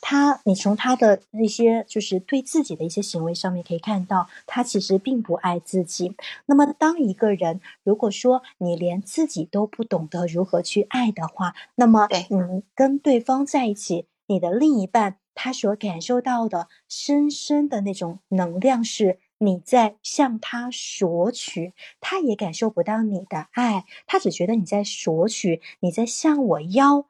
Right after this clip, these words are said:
Speaker 1: 向我要这个要那个。
Speaker 2: 对。
Speaker 1: 啊，所以这个
Speaker 2: 他也感受不到你身上的任何的魅力，
Speaker 1: 其实是
Speaker 2: 所以
Speaker 1: 对，
Speaker 2: 这个时候你越去抓取，
Speaker 1: 对。
Speaker 2: 你哪怕付出太多，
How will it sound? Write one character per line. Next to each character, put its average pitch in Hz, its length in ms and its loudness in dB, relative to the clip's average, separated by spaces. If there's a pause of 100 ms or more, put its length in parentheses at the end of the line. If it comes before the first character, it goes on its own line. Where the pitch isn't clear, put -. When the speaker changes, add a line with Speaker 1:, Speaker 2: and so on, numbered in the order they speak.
(140)
Speaker 1:
向 269 220 -2
我 180 80 -2
要 262 220 2
这 247 100 -6
个 208 80 0
要 254 200 -2
那 294 300 0
个。 170 200 -4
Speaker 2:
对。 185 160 4
Speaker 1:
啊， 170 340 -6 (340)
所 - 160 2
以 277 120 4
这 381 160 0
个 381 80 4
Speaker 2:
他 254 60 8
也 240 60 8
感 208 220 4
受 233 160 0
不 202 100 2
到 226 160 2
你 185 160 -2
身 220 220 -2
上 226 180 -4
的 190 80 -6
任 208 160 -6
何 190 200 -6
的 190 100 -6
魅 233 260 -4
力， 180 300 -8
Speaker 1:
其 - 60 -6
实 - 0 -
是 - 20 -2
Speaker 2:
所 214 100 2
以 185 220 2
Speaker 1:
对， 269 380 0
Speaker 2:
这 302 100 6
个 254 80 6
时 220 140 2
候 202 160 0
你 175 260 0
越 262 240 6
去 214 240 -2
抓 226 320 -2
取， 180 220 -2
Speaker 1:
对。 170 260 -8
Speaker 2:
你 190 160 -2
哪 214 200 -4
怕 220 200 -4
付 233 220 -2
出 220 160 -4
太 220 280 -2
多， 170 380 -2